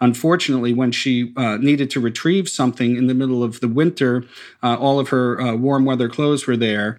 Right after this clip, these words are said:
They said, "You can come and pick it up." They brought her down into the basement. It was dingy and dirty,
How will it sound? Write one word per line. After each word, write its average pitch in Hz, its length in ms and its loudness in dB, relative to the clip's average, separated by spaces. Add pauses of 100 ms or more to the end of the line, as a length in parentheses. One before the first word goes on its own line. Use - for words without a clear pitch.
(100)
They 127 120 4
said, 135 240 0
"You 143 80 0
can 131 180 2
come 135 220 2
and 123 140 -2
pick 131 180 -4
it 143 100 -2
up." 139 320 -2
They 123 200 0
brought 139 240 2
her 135 80 2
down 131 200 0
into 120 200 -2
the 110 80 0
basement. 143 520 0
It 135 60 0
was 113 160 0
dingy 139 540 0
and 117 120 0
dirty, 131 560 0